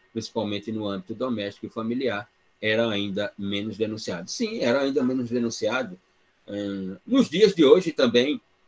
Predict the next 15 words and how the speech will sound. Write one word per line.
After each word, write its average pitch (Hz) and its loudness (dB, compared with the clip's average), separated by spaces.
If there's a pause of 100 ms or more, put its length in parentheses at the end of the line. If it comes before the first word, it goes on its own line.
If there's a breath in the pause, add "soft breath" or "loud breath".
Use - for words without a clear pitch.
(560)
é, 113 2
penso 131 0
que 127 0
ainda 123 4
há 123 6
um 139 0
número 127 4
considerável 117 2
de 113 -2
casos 107 -2
não 131 2
denunciados, 110 0
sem 131 -2
dúvida 107 0
alguma. 104 -2